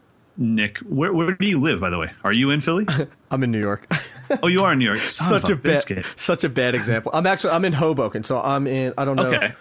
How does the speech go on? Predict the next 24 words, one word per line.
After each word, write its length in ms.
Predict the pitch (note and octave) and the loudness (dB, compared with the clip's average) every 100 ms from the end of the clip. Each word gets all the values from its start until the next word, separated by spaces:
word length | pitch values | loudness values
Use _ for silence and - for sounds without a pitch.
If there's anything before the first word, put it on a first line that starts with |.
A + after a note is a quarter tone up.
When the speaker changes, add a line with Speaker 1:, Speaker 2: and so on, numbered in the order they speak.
| - - | -12 -4
Speaker 2:
I 40 | |
don't 80 | D3 | 0
know 100 | C3+ | 2
how 140 | C#3 | 0
familiar 380 | B2+ B2+ B2 A#2 | -2 -2 0 2
Speaker 1:
Well, 100 | A2 | 2
Speaker 2:
you 60 | - | 2
Speaker 1:
you're 100 | - | 0
Speaker 2:
are 40 | |
with 80 | G#3 | 0
this. 220 | A3+ A3 D3 | 0 0 0
Speaker 1:
podcasting 380 | B2+ - A2+ | 0 0 0
out 180 | C3 A#2+ | 0 0
of 60 | G#2+ | 0
Hoboken. 420 | B2+ G2+ F#2 G#2+ | -2 -2 -2 -2
You're 100 | A2+ | 0
not, 320 | C3 C#3 C3 C#3+ | 2 0 -2 -2
you 100 | B2 | 0
know, 300 | A2 G2+ A2+ _ | 0 -2 -6 _
Speaker 2:
Yeah, 280 | B3+ A#3+ G#3+ | 0 2 2
Speaker 1:
you're 80 | D3+ | 2
not 180 | E3 C3 | 0 0
Speaker 2:
yeah. 60 | A2 | 0
Speaker 1:
there 440 | B2+ B2+ A2+ | 2 2 0